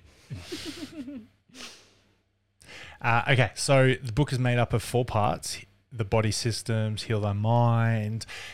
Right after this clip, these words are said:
Speaker 2: heal thy body, heal thy environment. Why these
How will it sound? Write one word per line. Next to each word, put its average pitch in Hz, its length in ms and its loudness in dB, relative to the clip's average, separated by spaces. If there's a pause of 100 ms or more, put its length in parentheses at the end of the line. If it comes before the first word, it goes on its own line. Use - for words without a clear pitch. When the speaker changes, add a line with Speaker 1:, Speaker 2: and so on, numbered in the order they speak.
Speaker 2:
heal 113 120 -4
thy 98 140 2
body, 110 420 4
heal 104 180 -2
thy 101 160 0
environment. 107 720 2 (280)
Why 123 600 2
these 113 640 0